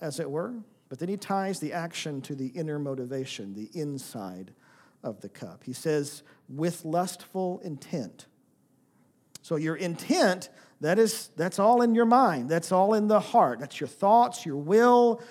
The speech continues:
your motivations. That's your reason. It's not tangible. You can't, you can't touch intent. You can't,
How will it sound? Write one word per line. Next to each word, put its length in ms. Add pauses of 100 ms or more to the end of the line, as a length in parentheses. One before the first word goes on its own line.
(140)
your 100
motivations. 920 (120)
That's 200
your 140
reason. 920 (580)
It's 120
not 200
tangible. 560
You 120
can't, 340
you 60
can't 260
touch 400
intent. 600 (440)
You 60
can't, 280